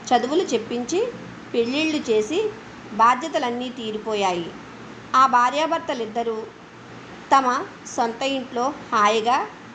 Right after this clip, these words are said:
కాలక్షేపం చేస్తూ ఉంటారు. రామారావు గారు మహాగటుకుడు. సీతమ్మ గారి మాటల్లో కొంచెం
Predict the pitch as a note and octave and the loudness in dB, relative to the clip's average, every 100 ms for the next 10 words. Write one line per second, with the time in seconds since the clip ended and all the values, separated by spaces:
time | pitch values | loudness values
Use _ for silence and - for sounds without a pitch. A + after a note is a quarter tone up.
0 | - A3+ G#3 A3 - A#3 A3 A#3 A#3+ G#3+ | -2 2 2 0 -2 -4 -4 -4 -2 -2
1 | G#3+ A#3 A3 G3 G3+ F3+ E3+ - - - | 0 0 2 2 4 2 2 -8 -12 -4
2 | - A3 A#3+ C#4+ D#4 D4+ D4 C#4+ B3 A#3+ | 6 6 8 6 6 4 4 2 2 0
3 | G4 - - - G#3 A#3 C4+ A#3+ A#3 B3+ | -6 -8 -14 -10 -4 0 0 0 -4 -4
4 | A3+ F3 - - - - A#3 A3+ D4 C#4+ | -6 -6 -12 -18 -16 -6 -2 0 0 2
5 | C#4+ C#4 C4 A#3+ G#3 G3+ G#3 A#3+ B3+ A#3+ | 4 6 6 4 -2 -2 -2 -4 -4 -6
6 | A#3+ A3 A#3 | -6 -8 -8